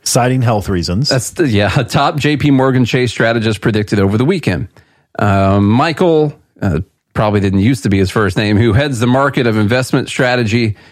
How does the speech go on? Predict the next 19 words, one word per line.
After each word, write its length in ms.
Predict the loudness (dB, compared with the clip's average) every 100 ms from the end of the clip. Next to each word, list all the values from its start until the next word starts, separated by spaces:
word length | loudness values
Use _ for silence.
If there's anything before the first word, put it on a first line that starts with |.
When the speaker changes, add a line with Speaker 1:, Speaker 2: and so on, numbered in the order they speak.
| _ _
Speaker 2:
unit 340 | 0 0 0
in 80 | 0
the 60 | 0
bank's 320 | 0 -2 -4
asset 420 | -4 -2 -2 -2
management 400 | 0 0 -2 -2
division, 460 | 0 0 0 0 2
believes 400 | 2 0 0 -2
that 160 | -2
the, 360 | -2 0 -2 -2
not 220 | -2 0
normally 260 | 0 0 0
the 80 | 0
people 280 | -2 0 -2
you 80 | 0
go 180 | 0
to 360 | -2 -4 0 0
for 180 | 0 -2
political 580 | 0 0 0 2 0